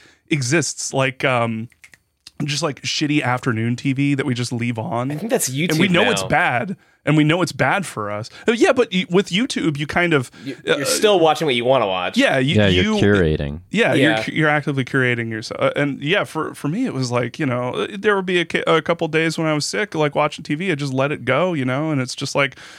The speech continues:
Speaker 1: "Oh, I guess I'm watching Jerry Springer, uh,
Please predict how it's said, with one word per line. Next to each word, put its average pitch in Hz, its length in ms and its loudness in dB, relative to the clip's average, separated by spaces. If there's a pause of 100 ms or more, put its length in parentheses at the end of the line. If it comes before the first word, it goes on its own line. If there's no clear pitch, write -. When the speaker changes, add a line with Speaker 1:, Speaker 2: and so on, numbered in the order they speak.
(140)
Speaker 1:
"Oh, 165 140 4
I 139 120 2
guess 147 220 0
I'm 151 140 0
watching 135 480 2
Jerry 127 360 -2
Springer, 123 560 -2
uh, 107 40 -10